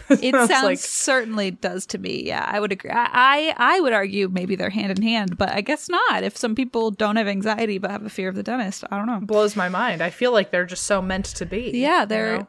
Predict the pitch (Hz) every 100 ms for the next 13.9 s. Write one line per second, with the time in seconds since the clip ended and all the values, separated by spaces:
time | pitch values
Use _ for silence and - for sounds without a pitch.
0 | - 226 220 220 - 214 247 254 220 226
1 | 240 202 196 185 202 220 - - 190 -
2 | 202 208 190 220 226 - 208 - 208 220
3 | 156 165 - - 202 185 320 285 247 247
4 | 262 294 311 _ _ - _ _ - 277
5 | 269 269 - 254 330 359 370 - 254 220
6 | 190 190 208 233 294 285 - 196 202 208
7 | - 185 190 185 190 190 196 - - 226
8 | 233 233 220 214 214 208 - 220 - -
9 | 220 208 202 190 190 185 185 - - -
10 | _ - 247 226 233 247 277 233 240 226
11 | 254 247 220 196 202 190 190 202 196 208
12 | 190 - 202 196 202 208 247 254 - 202
13 | 196 202 - 214 - 208 202 233 302